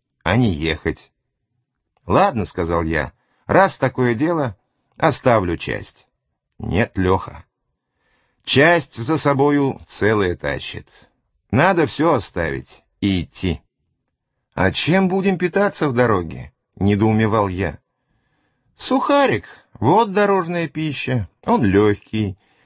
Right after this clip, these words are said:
нести сподручно, а воды кругом много. Что еще нам надо?"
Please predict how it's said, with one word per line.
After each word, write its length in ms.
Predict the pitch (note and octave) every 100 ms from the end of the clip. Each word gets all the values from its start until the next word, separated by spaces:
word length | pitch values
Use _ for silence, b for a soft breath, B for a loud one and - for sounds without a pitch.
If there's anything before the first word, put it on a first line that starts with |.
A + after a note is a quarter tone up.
| -
нести 460 | A2+ C3+ - A#2
сподручно, 840 | G#2+ - G#2+ G#2 G#2 G#2 - G2 F#2 _ _ _ _ -
а 140 | F3
воды 280 | B3+ C#4 D#4
кругом 360 | A3 A2+ E3 C#3+
много. 680 | G#2+ F#2+ F2+ F2 E2 D2 _ _ _ _
Что 280 | - - D4
еще 380 | C4 - A#3
нам 200 | F3+ G#2+
надо?" 360 | F#2 D#2 D2 -